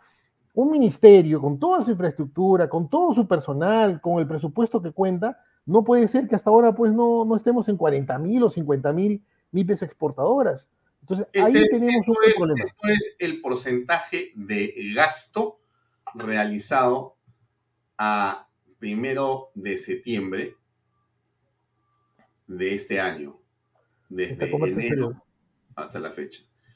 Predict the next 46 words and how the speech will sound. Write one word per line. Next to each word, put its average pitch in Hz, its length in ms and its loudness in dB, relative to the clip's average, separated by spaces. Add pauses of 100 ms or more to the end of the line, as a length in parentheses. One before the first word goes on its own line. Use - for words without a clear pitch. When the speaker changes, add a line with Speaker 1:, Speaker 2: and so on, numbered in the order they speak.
(320)
Speaker 2:
Vamos 120 320 0
a 107 60 -2
ver 107 220 -2
dónde 110 200 -4
está 107 320 -4
comercio 139 480 -4
exterior. 104 540 -6 (220)
Está 135 280 -2
acá. 139 120 0
Speaker 1:
Veintidós 147 240 2
por - 80 -6
ciento. 110 400 -8 (760)
Speaker 2:
Ha 135 180 2
gastado 139 540 -2
el 104 360 -4
veintidós 107 640 -4
por 110 220 -6
ciento - 540 -12
en 117 240 -4
un 196 160 -2
momento 135 480 -2
en 113 120 -4
el 107 100 -10
cual, 92 340 -6 (180)
como 92 300 -10
tú 147 80 -6
señalas, 90 760 -10 (640)
las 98 300 -6
micro 151 480 -6
y - 140 -8
pequeñas 123 380 -4
empresas, 110 400 -8
mira 185 140 4
lo 202 160 0
que 147 80 -4
dice 165 220 -2
mi 131 100 -2
banco, 101 420 -2
¿eh? - 140 -14
Tengo 143 220 -6
esta 143 120 -10
información 120 420 -6
de 117 60 -2
mi 98 80 -2
banco, 85 320 -6
dice: - 360 -8